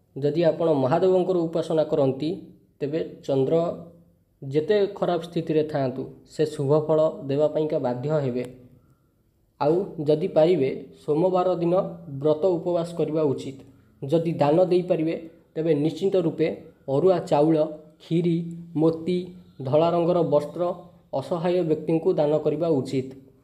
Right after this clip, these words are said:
ଏ ସମସ୍ତ କାର୍ଯ୍ୟ କରିବା ଦ୍ୱାରା ଚନ୍ଦ୍ରମାଙ୍କର ଶୁଭ ଫଳ ନିଶ୍ଚିତ ପ୍ରାପ୍ତ ହେବ। ଯଦି ଚନ୍ଦ୍ର ଅତ୍ୟଧିକ ଖରାପ ଅଛନ୍ତି, ତେବେ ଚନ୍ଦ୍ରଙ୍କ ମନ୍ତ୍ର ଓମ୍ ସୋମ୍ ସୋମାୟ ନମଃ ଚଉରାଳିଶ ହଜାର ଥର ଜପ କରିବା ମାତ୍ରେ ତାହା ସିଦ୍ଧ ହୋଇଯାଏ।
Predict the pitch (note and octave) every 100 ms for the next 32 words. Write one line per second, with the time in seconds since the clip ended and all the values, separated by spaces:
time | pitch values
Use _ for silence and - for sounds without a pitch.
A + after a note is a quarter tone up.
0 | _ _ - F3+ F3 D3 F#3+ - - E3+
1 | D#3+ F#3 F#3 E3 E3 E3 D#3+ C#3 D#3+ -
2 | - C#3+ D3+ F#3 F3+ F#3+ F#3 - - C#3+
3 | E3+ F3+ E3+ D#3 - - C#3+ E3 F#3 F3+
4 | E3+ D3 - C#3+ C3 B2 B2+ - - _
5 | _ C3+ D3 F3+ - D3+ C#3+ D#3 G#3 -
6 | - C3+ G3 F3+ F3 G3 F#3+ F3 F3+ E3+
7 | - C#3 C3+ B2+ - - _ _ F3 D#3+
8 | - D3 D3 F#3 F#3 F3+ E3+ D#3+ C#3 A2+
9 | A#2 - - D3+ F#3 F#3+ F3+ F3 F#3+ F3
10 | D#3+ F3+ F3 F3 D#3+ C3 B2+ - - -
11 | _ _ _ D#3+ D#3 F#3+ G3 G3 D#3 D3
12 | C#3 F3+ F3+ F#3+ F#3 D#3+ D3+ F3 E3 E3
13 | F3 E3+ E3+ E3+ E3 D3+ E3 C#3 C3 D3+
14 | C3 B2 B2